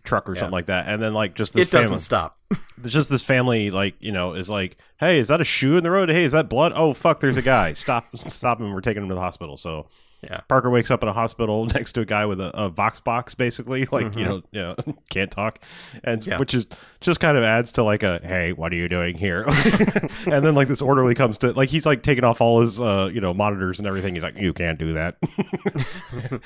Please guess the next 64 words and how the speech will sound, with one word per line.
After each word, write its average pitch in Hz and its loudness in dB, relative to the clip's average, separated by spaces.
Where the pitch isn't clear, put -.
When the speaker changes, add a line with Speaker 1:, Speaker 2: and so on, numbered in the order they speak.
Speaker 1:
this 120 0
orderly 139 6
comes 123 2
in 117 4
and, 113 2
and 104 -2
it's 95 -4
just 104 -6
like, 101 -2
"Hey, 156 0
sir, 156 4
we're 147 0
gonna 147 4
have 135 0
to 135 -12
take 143 0
you." 139 0
And, 107 -4
and 98 -6
basically 95 -2
Statham 90 -2
just, 82 -8
like, 90 -6
chokes - -6
him 85 -8
out. 80 -4
<laughs> - -6
The 131 -2
guy's 147 0
just 131 -4
like, 127 0
Speaker 2:
Mm-hmm. 117 -2
Speaker 1:
"No." 85 -2
<laughs> - -16
So 135 2
he 156 -2
takes 165 2
the 147 -2
Speaker 2:
He's 143 4
like, 143 6
Speaker 1:
orderly's - 4
Speaker 2:
"Oh, 117 4
dear 113 0
God, 104 2
Speaker 1:
he 113 2
Speaker 2:
you 104 0
killed 107 -2
him." 107 0
Speaker 1:
he 165 4
basically 165 4
takes 147 0
the 139 4
orderly's 127 6
clothes 104 2
and, 110 -4
like, 101 -2
takes 120 0
this 104 -2
Vox 110 0
box 92 -2
guy 92 -2
out. 90 -2
But, 123 -4
but 165 -2